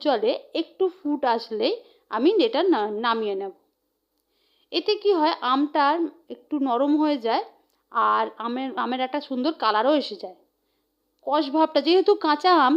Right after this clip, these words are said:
কচি আম, তাই জন্য একটা কষ, একটা কালো হয়। তো সেই কালারটা এই নুন হলুদ জলে এটা ডোবানোর পর এই কালারটা একটা সুন্দর স্বচ্ছ এসে যায়, যাতে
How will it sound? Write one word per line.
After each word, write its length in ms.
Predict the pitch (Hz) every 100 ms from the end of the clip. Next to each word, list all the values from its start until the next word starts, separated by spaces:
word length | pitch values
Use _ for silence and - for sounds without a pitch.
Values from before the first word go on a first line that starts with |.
| 349
কচি 340 | 294 294 - 294
আম, 180 | 220 320 - _ _
তাই 100 | -
জন্য 140 | 262 294
একটা 160 | 294 339 -
কষ, 220 | 254 254
একটা 180 | 277 262 269
কালো 200 | 240 233 269
হয়। 260 | 247 262 - - -
তো 80 | - 262
সেই 200 | 302 311
কালারটা 420 | 269 240 247 277 254
এই 60 | 262 254
নুন 140 | 294 320
হলুদ 240 | 302 311 269
জলে 260 | 330 320 381 440 - -
এটা 140 | 254 349
ডোবানোর 440 | 254 240 247 262 269
পর 200 | 226 208 403 - _ _
এই 120 | - -
কালারটা 320 | 220 220 220
একটা 160 | 269 370 370
সুন্দর 360 | 277 240 240 427
স্বচ্ছ 360 | - 254 - - 392
এসে 160 | - 226
যায়, 160 | - - _ _ _ _ _ _
যাতে 180 | 302